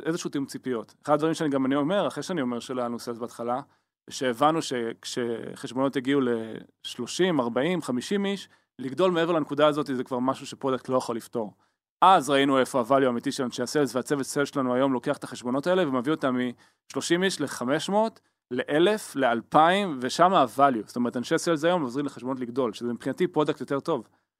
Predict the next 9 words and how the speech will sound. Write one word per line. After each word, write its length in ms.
אמ, 520
והכי 520
חשוב, 260
אנשי 200
מרקטינג 540
מבינים 440
שאיך 280
שמשווקים 540
ללקוחות, 600